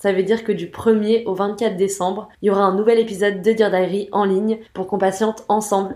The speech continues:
jusqu'à Noël. Je suis trop excitée parce que j'avais eu envie déjà l'année dernière de le faire, mais c'était trop compliqué techniquement parce que j'étais à New York jusqu'au neuf décembre et du coup, je m'étais dit de devoir en plus, euh,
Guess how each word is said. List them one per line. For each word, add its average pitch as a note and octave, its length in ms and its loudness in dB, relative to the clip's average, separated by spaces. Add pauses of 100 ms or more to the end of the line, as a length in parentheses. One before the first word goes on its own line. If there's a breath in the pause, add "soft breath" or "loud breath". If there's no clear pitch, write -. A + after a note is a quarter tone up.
jusqu'à F#3 400 -4
Noël. F3 460 -2
Je - 100 -12
suis A3 220 -6
trop A#3+ 400 0
excitée A3+ 500 0
parce F#3 180 -2
que G3 120 0
j'avais F#3 320 0
eu G3+ 80 -2
envie G#3 380 -2
déjà G3+ 260 0
l'année G3 200 2
dernière G3 380 0
de F#3 80 -4
le F3 80 -2
faire, G3+ 300 0 (180 loud breath)
mais G3 140 0
c'était F#3+ 260 2
trop A#3 160 -4
compliqué A3+ 440 0
techniquement G#3 500 -2
parce F#3 180 -2
que G3 160 0
j'étais F#3 460 0
à F#3 80 0
New F#3+ 80 0
York G#3 240 0
jusqu'au F#3+ 260 -6
neuf G3+ 220 -2
décembre G#3 480 -2 (100)
et G#3 120 2
du G3 100 -4
coup, A3+ 140 0
je G#3 80 -2
m'étais G3 200 0
dit G#3 300 -2
de G3 80 2
devoir F#3 320 2
en F#3+ 60 0
plus, G#3+ 300 -8
euh, F3+ 140 2